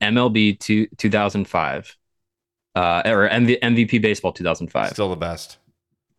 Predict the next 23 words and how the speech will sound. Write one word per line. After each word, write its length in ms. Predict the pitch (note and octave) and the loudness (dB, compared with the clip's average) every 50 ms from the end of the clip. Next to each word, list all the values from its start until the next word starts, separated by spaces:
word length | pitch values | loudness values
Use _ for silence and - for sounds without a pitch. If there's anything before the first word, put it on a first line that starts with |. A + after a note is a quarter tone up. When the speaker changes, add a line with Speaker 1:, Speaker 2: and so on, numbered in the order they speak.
| _ - | _ -2
Speaker 1:
Every, 680 | B2 B2+ C3+ C3 B2+ D3+ D#3+ E3 E3 E3 E3 E3 - _ | 0 0 0 2 2 2 4 4 4 2 0 -2 -4 _
I, 160 | A#2+ B2 B2 - | -2 -2 0 0
I 100 | C3 C3 | -2 0
have 260 | - C3+ C#3+ B2+ F#2+ | 0 0 0 0 -2
it. 180 | F2 E2+ - _ _ - | -4 -6 -6 _ _ -4
I, 180 | G#2+ G#2 G#2 G#2 - | -2 -2 -2 -2 -2
I, 260 | G#2 G2 G2 G2 G2 - | -2 -2 -2 -2 -2 -2
I 180 | F#2+ F#2+ G2 F#2+ | -2 -2 -4 -4
still 180 | - - B2 | -2 0 0
have 160 | A2+ A#2+ B2 | 0 0 0
my 100 | B2 A#2 | 0 0
original 300 | A#2 A2+ A#2 A2 A2+ A2+ | 0 0 0 0 -2 -2
Xbox. 560 | G#2 G#2 G#2 - - A2 G#2+ G2+ G2 G2 - - | -2 -2 -2 -4 -4 -2 -2 -2 -2 -4 -8 -12
I 40 | |
still 220 | F#2 - - G#2+ G2 | -10 -6 -2 -2 0
have 220 | G2+ G#2 G2 F#2+ | 0 0 -2 -2
M 140 | F#2+ G2 G2 | -2 -2 -2
V 100 | G2 G2 | -2 -4
P 260 | F2+ - G2+ G2+ G2 F#2 | -4 -4 -2 -2 -2 -2
two 120 | - G2+ | 0 0
thousand 240 | G2 F#2+ F2 F2+ F2 | 0 2 0 -2 -4
five. 380 | - G2 F#2+ F#2 F2+ F2+ F2 | -4 -2 -2 -2 -2 -2 -2
I, 240 | - F2 F2 F2+ F2 | -2 -2 -2 -2 -2